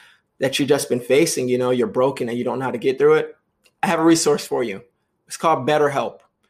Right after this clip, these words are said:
BetterHelp is a resource that I love to tell you guys about because, like I mentioned, Christians don't take care of their mental health. They don't ca-, take care of their emotional health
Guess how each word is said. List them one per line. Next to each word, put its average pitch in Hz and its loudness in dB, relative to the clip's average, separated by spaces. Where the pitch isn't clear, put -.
BetterHelp 196 -2
is 156 -6
a 143 -2
resource 151 -4
that 131 -8
I 135 -2
love 135 -4
to 135 -6
tell 135 -6
you 131 -6
guys 127 -8
about 123 -8
because, 127 -12
like 135 -10
I 135 -4
mentioned, 143 -8
Christians 143 -4
don't 127 -8
take 127 -6
care 131 -4
of 117 -4
their 117 -4
mental 120 -8
health. 113 -10
They 117 -6
don't 120 -10
ca-, - -8
take 139 -6
care 147 -6
of 127 -6
their 123 -2
emotional 131 -6
health 123 -6